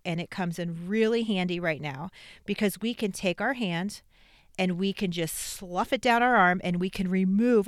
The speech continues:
all of those notes head to toe, wipe them clean. Now we get to write our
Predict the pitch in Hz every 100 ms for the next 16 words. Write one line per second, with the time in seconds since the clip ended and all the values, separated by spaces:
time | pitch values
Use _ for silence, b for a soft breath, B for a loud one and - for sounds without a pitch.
0 | - 180 175 220 240 269 - 180 135 -
1 | - 196 185 220 - 190 190 - 170 175
2 | 202 - 202 175 190 - - 202 196 135
3 | - - B B B B B - 185 202
4 | 247 196 202 202 190 214 185 175 180 180